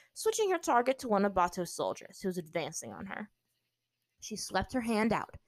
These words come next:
hitting him with a trail of flames. The burning man threw himself overboard as another spear-wielding soldier lunged at her. She knocked him away the shaft of the spear with her foot and kicked a small ball of fire at him, tumbling him backward.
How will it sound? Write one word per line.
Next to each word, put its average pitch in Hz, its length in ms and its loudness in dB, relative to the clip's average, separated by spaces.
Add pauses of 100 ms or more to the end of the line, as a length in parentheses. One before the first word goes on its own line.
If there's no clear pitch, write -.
(240)
hitting 196 280 0
him 156 100 -2
with 143 120 -10
a 151 40 -10
trail 170 320 0
of 165 100 -8
flames. 151 540 -6 (260)
The 202 80 -2
burning 220 360 2
man 220 240 2
threw 226 340 4
himself 202 360 2
overboard 185 460 4
as 190 80 2
another 208 240 2
spear-wielding 220 720 2
soldier 190 400 0
lunged 170 520 -4
at 151 120 -8
her. 165 260 -2 (320)
She - 160 -2
knocked 233 320 0
him 220 120 -2
away 214 420 0
the 185 100 -2
shaft 202 320 -4
of 185 60 -8
the 185 60 -2
spear 214 400 -2
with 190 180 -4
her 196 120 -2
foot 262 260 -2 (480)
and 202 160 -2
kicked - 280 -4
a 175 60 -6
small 220 300 2
ball 208 240 4
of 190 80 -6
fire 196 260 4
at 135 120 0
him, 175 260 -10 (320)
tumbling 220 400 2
him 190 120 -2
backward. 185 520 0